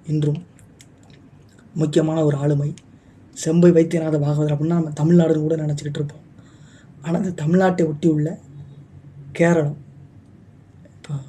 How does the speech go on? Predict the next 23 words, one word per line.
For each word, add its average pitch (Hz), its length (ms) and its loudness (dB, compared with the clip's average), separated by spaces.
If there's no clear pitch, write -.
குலசேகர 180 420 4
ஆழ்வாளர், 165 580 2
ஆழ்வாள-, 160 480 -2
ஆழ்வாருமே 165 880 -2
கேரளத்துல 165 480 2
தான் 151 180 -2
பிறந்திருப்பார். 143 520 -6
ஆழ்வார்கள்ல 151 460 2
அவரும் 147 340 0
ஒருத்தர், 147 380 -10
பன்னெண்டு 165 260 -2
ஆழ்வார்கள்ல. 143 640 -4
அது - 200 -8
மாதிரி 185 260 2
செம்பை 180 280 2
வைத்தியநாத 175 480 2
பாகவதர் 156 440 -4
வந்து 151 200 -2
ஒரு 185 120 2
இசைக்கலைஞர், 170 600 -4
கர்நாடக 170 440 0
இசை 165 220 -4
மேதை. 147 320 -6